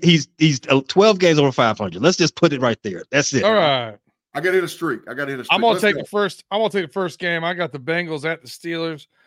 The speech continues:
Speaker 2: Steelers are three-point home dogs, over under thirty-eight. I'm taking the Bengals, uh, to win this game. My prediction on this game was twenty-four thirteen.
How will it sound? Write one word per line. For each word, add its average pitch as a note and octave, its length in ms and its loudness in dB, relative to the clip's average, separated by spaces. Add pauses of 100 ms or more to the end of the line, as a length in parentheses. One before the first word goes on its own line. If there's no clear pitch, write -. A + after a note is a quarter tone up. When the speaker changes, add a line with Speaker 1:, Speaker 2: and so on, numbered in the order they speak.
(120)
Speaker 2:
Steelers F3 460 -6
are C3 80 -12
three-point E3+ 560 -8
home D3+ 320 -6
dogs, D#3 420 -2
over D#3 240 -4
under D#3 160 -4
thirty-eight. D3+ 640 -4
I'm D3+ 160 -8
taking C#3 300 -8
the B2+ 60 -14
Bengals, D#3 600 -8 (440)
uh, B2+ 300 -6
to C3 140 -18
win D3 160 -8
this C#3 160 -12
game. C#3+ 240 -8
My C#3 160 -8
prediction C#3 400 -10
on C3 140 -8
this B2 140 -14
game C3+ 180 -10
was A#2 100 -16
twenty-four C3+ 520 -8
thirteen. B2 680 -8